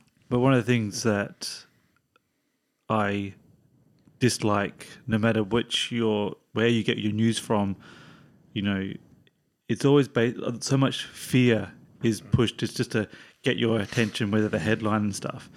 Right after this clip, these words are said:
And I think young kids pick up on that, and it's like, it, one, it's not helpful, doesn't always give the full, and they can't get the full picture. So I think, you know, you need to have time just to talk about stuff. But I think for me, it's also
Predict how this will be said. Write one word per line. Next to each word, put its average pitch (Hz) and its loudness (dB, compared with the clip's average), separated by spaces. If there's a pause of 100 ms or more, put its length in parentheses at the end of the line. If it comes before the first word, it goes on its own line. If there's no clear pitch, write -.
(560)
And 117 0
I 120 2
think 117 -2
young 123 2
kids 113 -2 (380)
pick 139 0
up 139 -2
on 110 0
that, 98 -8 (460)
and 110 0
it's 107 -2
like, 110 0
it, 127 -2
one, 139 4
it's 123 2
not 113 -2
helpful, 117 -2 (340)
doesn't 127 2
always 120 2
give 113 0
the 107 0
full, - 0
and 120 -4 (160)
they 120 0
can't 123 -2
get - -6
the 113 -6
full 110 -4
picture. - -6 (580)
So 113 0
I - 2
think, 113 -2
you 117 -2
know, 110 2
you 107 -2
need 110 -2 (540)
to 117 -2
have 107 2
time 110 0
just 104 -2
to - -12
talk 120 0
about 117 -4
stuff. - -6
But 123 2
I 131 4
think 127 0
for 113 -2
me, 120 2
it's 117 -2
also 117 2